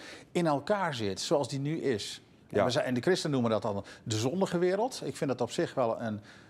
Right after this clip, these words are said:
Speaker 1: mooie term, als de wereld mist zijn doel nog. En dat betekent dus ook dat wat je ook doet, dat blijft altijd ergens misgaan,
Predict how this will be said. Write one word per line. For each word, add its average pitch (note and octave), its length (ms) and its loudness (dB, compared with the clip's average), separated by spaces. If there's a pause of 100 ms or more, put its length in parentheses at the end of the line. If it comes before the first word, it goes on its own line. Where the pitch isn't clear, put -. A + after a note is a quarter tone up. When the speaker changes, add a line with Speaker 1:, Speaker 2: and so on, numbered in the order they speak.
(140)
Speaker 1:
mooie B2+ 360 2
term, D#3 320 2
als C3+ 240 0
de B2 100 -2
wereld C3 480 0
mist C#3 380 0
zijn B2+ 240 0
doel G3+ 220 4
nog. C#3+ 420 -2 (220)
En C3+ 100 -2
dat C3 140 0
betekent D#3 420 0
dus C3 280 -6
ook G3 320 0
dat C3 200 0 (160)
wat A3+ 240 4
je A3 120 4
ook F3 240 0
doet, G#3+ 480 0 (760)
dat F3 400 4
blijft F#3+ 460 0
altijd F3 360 2
ergens D3+ 540 -2
misgaan, G#2+ 800 -2